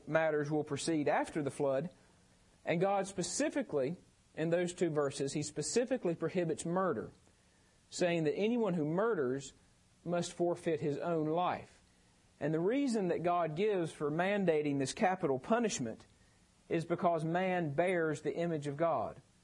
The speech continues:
And therefore, anyone who sins against that image by, by killing man must forfeit his own life as well. Uh, so there, even after the judgment of the flood,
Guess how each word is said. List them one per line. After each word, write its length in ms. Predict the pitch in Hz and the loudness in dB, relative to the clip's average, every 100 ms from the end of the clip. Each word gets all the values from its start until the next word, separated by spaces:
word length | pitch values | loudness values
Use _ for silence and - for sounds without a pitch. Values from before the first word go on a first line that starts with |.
| _ - | _ -6
And 120 | 131 | -2
therefore, 600 | 156 165 - 202 190 151 | 0 0 0 2 2 2
anyone 360 | 160 175 160 147 | 0 0 0 -2
who 280 | 143 131 117 - _ _ _ - | -2 -4 -6 -16 _ _ _ -16
sins 480 | - - 220 233 175 | -6 0 2 2 2
against 340 | 160 160 147 | 2 0 0
that 160 | 160 147 | 0 2
image 380 | 165 170 143 139 | 0 0 -2 2
by, 160 | 139 139 - 160 | 0 0 -6 -4
by 340 | 160 143 131 127 - | 0 2 2 -2 -8
killing 400 | - 208 185 147 | 0 2 2 0
man 440 | 175 208 143 123 143 - _ _ _ _ | 0 0 0 -4 -8 -16 _ _ _ _
must 460 | - 165 160 160 - _ _ | -4 -2 0 -4 -12 _ _
forfeit 480 | - 185 170 170 156 | -2 0 0 0 0
his 180 | 156 151 | 0 0
own 200 | 170 160 | 0 0
life 340 | 131 123 117 | 0 0 -4
as 100 | 131 | -8
well. 380 | 139 151 117 92 - _ _ - _ _ _ - | -2 -2 -2 -4 -16 _ _ -20 _ _ _ -8
Uh, 80 | 139 | -4
so 140 | 160 | 0
there, 240 | 175 208 180 | 2 2 2
even 320 | 208 214 175 | 0 0 2
after 360 | 180 220 - 170 | 0 0 0 0
the 100 | 147 | 2
judgment 400 | 175 180 160 143 | 2 0 0 -2
of 60 | |
the 60 | 131 | -2
flood, 500 | - 214 254 120 | 0 0 2 -2